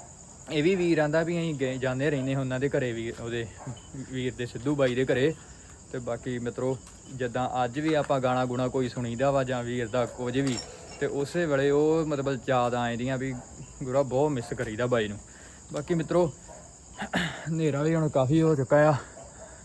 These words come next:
ਤੇ ਬਾਕੀ ਹੁਣ ਅੱਜ ਦੇ ਵਲੌਗ ਦੀ ਆਪਾਂ ਇੱਥੇ ਕਰਦੇ ਹਾਂ ਸਮਾਪਤੀ। ਸੋ ਮਿਲਦੇ ਹਾਂ ਆਪਾਂ ਜਲਦੀ ਅਗਲੇ ਵਲੌਗ ਦੇ ਵਿੱਚ।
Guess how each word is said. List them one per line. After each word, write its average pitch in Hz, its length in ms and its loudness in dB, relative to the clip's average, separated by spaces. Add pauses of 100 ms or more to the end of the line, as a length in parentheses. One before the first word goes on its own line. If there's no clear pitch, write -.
(560)
ਤੇ 139 300 2 (260)
ਬਾਕੀ 151 280 -2
ਹੁਣ 156 200 0
ਅੱਜ 143 60 -2
ਦੇ 143 120 -4
ਵਲੌਗ 143 240 -2
ਦੀ 143 120 -2
ਆਪਾਂ 143 200 -2
ਇੱਥੇ 139 220 -4
ਕਰਦੇ 135 280 -4
ਹਾਂ 135 80 -4
ਸਮਾਪਤੀ। 127 480 -6 (540)
ਸੋ 165 100 0
ਮਿਲਦੇ 185 300 4
ਹਾਂ 196 80 4
ਆਪਾਂ 165 260 4
ਜਲਦੀ 151 440 4
ਅਗਲੇ 147 200 4
ਵਲੌਗ 139 280 4
ਦੇ 139 100 4
ਵਿੱਚ। 143 260 4